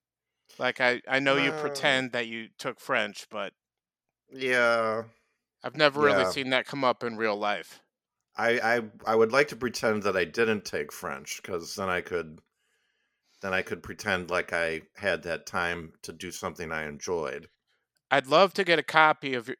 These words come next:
Speaker 1: couple of your old report cards and see if your French teacher made any comments.
Speaker 2: <laughs> Yeah, okay.
Speaker 1: You know, I
Speaker 2: Please
Speaker 1: did that.
Speaker 2: don't. Please
Speaker 1: I found,
Speaker 2: don't.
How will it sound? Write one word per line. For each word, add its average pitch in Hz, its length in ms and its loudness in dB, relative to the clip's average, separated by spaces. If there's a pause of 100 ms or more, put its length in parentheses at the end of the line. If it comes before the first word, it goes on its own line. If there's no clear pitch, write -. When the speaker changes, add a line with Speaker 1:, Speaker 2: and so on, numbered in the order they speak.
(100)
Speaker 1:
couple 143 320 -2
of 113 100 -8
your 120 140 -2
old 123 240 -2
report 139 400 -4
cards 92 560 -4 (100)
and 101 160 -18
see 135 160 -6
if 110 140 -6
your 117 100 -8
French 127 400 -4
teacher 120 380 -10
made 107 200 -4
any 104 220 -2
comments. 104 720 -10 (580)
Speaker 2:
<laughs> - 120 -14 (500)
Yeah, - 140 -8 (420)
okay. 80 280 -20 (440)
Speaker 1:
You 143 100 -6
know, 147 140 6
I 143 80 10
Speaker 2:
Please 104 100 4
Speaker 1:
did 156 120 2
that. 160 160 10
Speaker 2:
don't. 156 100 2 (200)
Please 117 280 2
Speaker 1:
I 147 80 6
found, 175 320 6
Speaker 2:
don't. - 80 -14